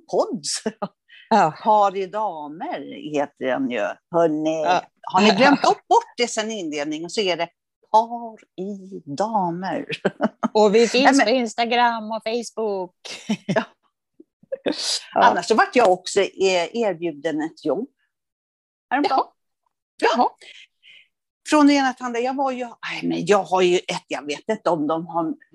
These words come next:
Speaker 1: gått in i någon liga. Så här, vi, vi, vi kör med Kerstin Jonsson. Jag håller ju på med mina ögon, vet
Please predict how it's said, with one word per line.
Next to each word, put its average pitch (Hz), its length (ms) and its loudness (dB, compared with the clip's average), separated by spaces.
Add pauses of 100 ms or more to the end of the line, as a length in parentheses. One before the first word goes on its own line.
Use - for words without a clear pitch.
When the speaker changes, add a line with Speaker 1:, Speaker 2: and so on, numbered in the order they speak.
(120)
Speaker 1:
gått 160 240 -10
in 165 220 -2
i 165 60 0
någon 165 320 -2
liga. 170 640 2 (240)
Så - 140 -2
här, 127 120 -2
vi, 156 340 -2
vi, 185 260 2
vi 208 100 0
kör 262 340 0
med 240 160 0
Kerstin 202 440 -6
Jonsson. 196 440 -8 (480)
Jag 247 180 4
håller 294 180 4
ju 294 80 4
på - 240 -2
med 180 180 0
mina 175 240 -2
ögon, 185 360 0
vet 127 180 -4